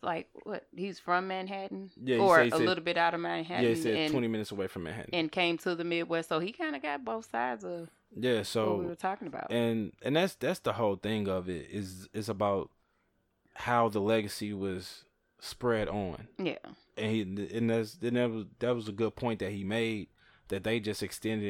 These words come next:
Speaker 2: it, it just made it broader for people to appreciate, regardless of what point in time it was done. They both did it in their own way. For people
Speaker 1: Right.
Speaker 2: who,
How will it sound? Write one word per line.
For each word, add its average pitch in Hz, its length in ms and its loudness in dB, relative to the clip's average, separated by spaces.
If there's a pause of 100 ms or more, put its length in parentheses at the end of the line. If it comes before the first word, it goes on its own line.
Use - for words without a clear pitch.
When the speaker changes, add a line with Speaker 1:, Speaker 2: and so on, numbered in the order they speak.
(100)
Speaker 2:
it, 82 80 -6
it 95 120 -6
just 98 180 -6
made 98 280 -2
it - 180 -8 (100)
broader 104 560 2
for 95 160 -6
people 101 300 -6
to 92 160 -6
appreciate, 92 580 -4
regardless 107 440 0
of 92 120 -6
what 107 200 0
point 107 240 -4
in 95 40 -6
time 98 300 -6
it 78 100 -10
was 90 120 -14
done. 110 460 -2 (480)
They 104 120 -2
both 95 300 0
did 101 160 0
it 95 40 -4
in 92 120 -6
their 85 140 -6
own 90 220 -6
way. 95 200 -4
For - 240 -4
people 143 100 -4
Speaker 1:
Right. 117 320 0
Speaker 2:
who, 110 360 0